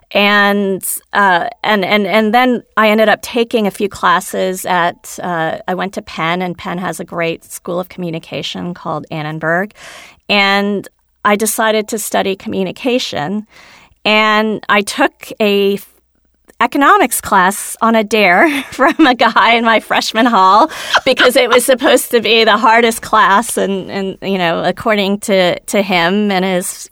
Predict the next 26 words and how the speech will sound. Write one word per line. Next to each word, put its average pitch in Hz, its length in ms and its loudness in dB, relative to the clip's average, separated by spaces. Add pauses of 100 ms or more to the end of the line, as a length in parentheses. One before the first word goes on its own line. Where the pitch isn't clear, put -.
friends, 196 400 0
the 190 100 -4
hardest 196 360 -2
class - 400 -4
in, 185 260 -10
in 185 120 -6
the 196 80 -6
history 185 460 -4
of 180 80 -4
the 175 100 -4
world. 170 380 2 (420)
And, 262 360 2
and 277 180 4
that 269 180 4
was 269 180 0
where 262 200 4
I 233 220 2 (240)
decided 254 460 2
to 254 60 -6
take 240 280 -4
on 220 160 -2
the 226 100 -4
challenge 226 540 0
and 208 140 -2
learn 208 240 0
something 190 600 -6